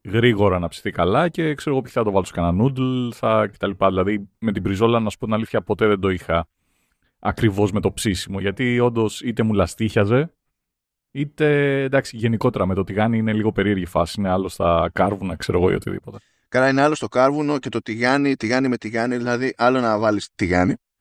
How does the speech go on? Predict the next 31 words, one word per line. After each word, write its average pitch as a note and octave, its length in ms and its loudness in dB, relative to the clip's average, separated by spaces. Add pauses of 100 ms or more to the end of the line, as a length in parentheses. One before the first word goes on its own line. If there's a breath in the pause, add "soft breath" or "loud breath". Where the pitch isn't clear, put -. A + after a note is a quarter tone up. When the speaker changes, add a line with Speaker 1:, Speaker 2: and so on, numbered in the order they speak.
(180)
Speaker 2:
που G#2+ 100 -4
είναι G#2+ 100 2
ένα G#2+ 220 2
συν-, G2+ 300 -6
αλουμινένιο G2 840 0
πράγμα. F2+ 380 0 (300)
Όχι - 140 -6
ότι C3+ 320 2
δεν A2 200 0
μπορείς G#2+ 260 2
να F#2+ 220 -2 (160)
την G2+ 120 -2
παλέψεις G2+ 340 2
κάπως F2 260 -4
εκεί F#2 140 -10
πέρα, G2+ 340 -6
άλλο E3+ 240 0
να B2+ 140 0
βάλεις G2+ 320 0
όμως F#2+ 200 -4
το F#2+ 220 0
μαντεμένιο, G2+ 640 0
που C3 80 -12
το A#2+ 120 -4
μαντεμένιο, D#3 880 2
πώς D#3 100 -6
να D3 80 -2
σου - 80 -6
πω, G#2+ 120 -2
για G2+ 100 0
να G2+ 140 0